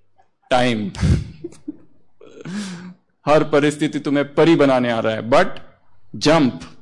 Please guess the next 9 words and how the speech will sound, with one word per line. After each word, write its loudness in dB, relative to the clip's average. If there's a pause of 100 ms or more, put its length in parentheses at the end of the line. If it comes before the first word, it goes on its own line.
(920)
कूद 4
जाओ 4
उसमें। -10 (1200)
जब -4
जीवन -2
में -6
दो 0
options -4
हो, -8